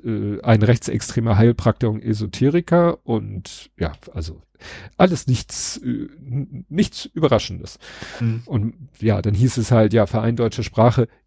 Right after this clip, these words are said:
Speaker 1: sollte man jetzt endlich als das behandeln, was er ist, ein rechtsradikales Propagandaprojekt. Ja, das weiß man aber schon, seitdem die sich zum Gendern und ähnlichen Sachen geäußert haben, weiß man, wie die ticken.
Speaker 2: Weiß, erstens ja, aber zweitens, die, die kommen halt auch im Tagesschau und so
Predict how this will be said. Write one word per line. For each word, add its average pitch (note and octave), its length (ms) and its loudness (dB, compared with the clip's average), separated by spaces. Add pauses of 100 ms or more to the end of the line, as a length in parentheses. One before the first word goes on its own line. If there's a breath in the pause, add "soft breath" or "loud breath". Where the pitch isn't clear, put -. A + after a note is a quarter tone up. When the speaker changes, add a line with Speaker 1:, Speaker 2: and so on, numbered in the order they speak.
(200 soft breath)
Speaker 1:
sollte B2 340 2
man A2+ 220 -2
jetzt - 420 2
endlich D3+ 400 2
als A2+ 140 -2
das C3+ 180 0
behandeln, B2 380 0
was A2 100 0
er A2+ 100 0
ist, - 280 -2
ein A#2 140 4
rechtsradikales A#2+ 840 2
Propagandaprojekt. G#2+ 960 -2
Ja, C3 140 6
das D3 180 0
weiß D3 200 2
man D#3 100 -2
aber C3 180 -2
schon, C#3+ 220 -2
seitdem C3+ 380 4
die C3+ 80 2
sich C3 200 0
zum A#2+ 260 -4
Gendern C3 380 0
und A#2 120 -2
ähnlichen F3 380 2
Sachen G#2 240 0
geäußert G#2 440 0
haben, G2+ 260 0
weiß G#2+ 220 0
man, G2 160 -4
wie G2 60 -4
die F#2 120 -4
ticken. E2 320 -10 (340)
Speaker 2:
Weiß, B2 360 0
erstens D#3 420 2
ja, B2 240 2
aber C3 240 4
zweitens, C3+ 560 0
die, A#2+ 240 -12 (180)
die B2+ 80 -4
kommen D#3+ 300 0
halt D3+ 160 2
auch C3+ 140 0
im C3 320 -2
Tagesschau C3+ 440 2
und C3 120 0
so C#3+ 220 2